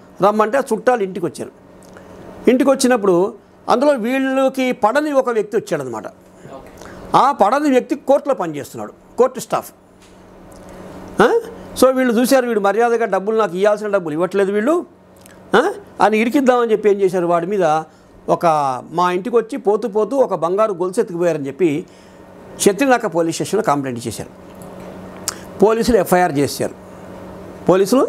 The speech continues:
Speaker 1: ఎఫ్ఐఆర్ చేశారు. తర్వాత పోలీసులు investigate చేశారు, ఇది false case, evidence ఏం లేదు అని కేసు close చేశారు. ఈయనేమో మళ్ళీ protest petition వేశాడు. Protest petition వేస్తే protest dismiss అయిపోయింది.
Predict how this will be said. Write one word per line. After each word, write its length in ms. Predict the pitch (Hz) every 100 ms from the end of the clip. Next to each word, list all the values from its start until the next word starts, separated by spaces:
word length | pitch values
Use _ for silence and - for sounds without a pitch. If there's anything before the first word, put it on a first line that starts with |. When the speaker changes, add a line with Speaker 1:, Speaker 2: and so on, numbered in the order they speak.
| -
Speaker 1:
ఎఫ్ఐఆర్ 400 | 156 160 165 127
చేశారు. 380 | 110 92 - - - - - - - - - - - -
తర్వాత 380 | 220 240 233 214
పోలీసులు 320 | 233 233 220
investigate 540 | 214 233 233 202 185
చేశారు, 320 | 202 202 226 220
ఇది 180 | 185
false 320 | 175 175 185 -
case, 220 | 185 220
evidence 460 | 170 170 190 185
ఏం 160 | 170 165
లేదు 320 | 160 170 208 - - - -
అని 140 | 160 175
కేసు 280 | 165 160
close 320 | 175 139 117 95
చేశారు. 240 | - 87 - - - - - - - - - -
ఈయనేమో 300 | 247 247 262
మళ్ళీ 220 | 220 226
protest 420 | 226 185 190 - 190
petition 220 | 175 147
వేశాడు. 280 | 123 101 - - - - - - - - - - -
Protest 340 | 214 254 269 262
petition 220 | 240 233
వేస్తే 420 | 233 220 170 208 - _ -
protest 380 | 226 247 277 277
dismiss 340 | 202 180 185 131
అయిపోయింది. 340 | 120 101